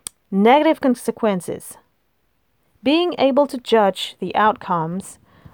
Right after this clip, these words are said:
of their choices lets highly emotionally intelligent people behave more proactively. So people who show an enhanced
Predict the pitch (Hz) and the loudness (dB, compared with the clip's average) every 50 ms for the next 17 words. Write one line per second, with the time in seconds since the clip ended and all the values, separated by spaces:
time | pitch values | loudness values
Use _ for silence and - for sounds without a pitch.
0 | - - 202 190 196 196 185 - - - - 277 330 381 349 - - 226 190 170 | -6 -4 -2 0 0 -2 -2 -4 -8 -4 -2 0 0 0 0 -2 -2 -2 -2 -2
1 | 160 160 - - _ _ _ _ _ _ _ - 220 208 208 220 240 254 277 294 | -4 -8 -12 -20 _ _ _ _ _ _ _ -20 -14 -8 -2 2 4 4 4 4
2 | - - - - - - - - - _ _ _ _ _ _ - - - - 285 | 2 -2 -20 -20 -20 -20 -20 -20 -20 _ _ _ _ _ _ -14 -12 -6 0 2
3 | 285 330 349 339 339 320 302 294 294 294 - - _ _ - - 240 233 247 254 | 4 4 4 4 2 0 0 -2 -4 -8 -10 -12 _ _ -6 -2 0 2 2 2
4 | 254 - 277 262 247 240 233 220 214 - 240 233 226 - 214 208 - - 247 - | 2 0 0 0 2 2 2 0 -2 -2 -4 -4 -4 -4 -8 -8 -6 -6 -6 -4
5 | 226 208 190 214 202 196 - 214 214 233 220 - 220 208 202 196 190 - - 220 | -4 -4 -2 -4 -4 -4 -2 -2 -2 -2 -2 -2 -2 0 0 0 0 0 0 2
6 | 202 - - 196 185 180 - - 175 156 151 147 - - _ _ _ _ _ _ | 2 2 2 2 0 -2 -4 -8 -12 -12 -12 -12 -14 -16 _ _ _ _ _ _
7 | _ _ _ _ _ _ _ _ _ _ _ _ _ _ _ _ _ _ _ _ | _ _ _ _ _ _ _ _ _ _ _ _ _ _ _ _ _ _ _ _
8 | _ _ _ _ - - 285 339 359 359 403 392 294 254 311 349 359 339 - - | _ _ _ _ -6 -4 0 2 2 4 4 2 2 2 4 4 4 4 2 0
9 | - 269 247 247 - - 240 226 202 190 180 - - - 311 339 269 170 143 - | 0 2 2 2 2 2 0 0 0 -2 -4 -6 -4 -2 -2 -2 -2 -2 -6 -8
10 | - - - - - | -14 -18 -20 -20 -20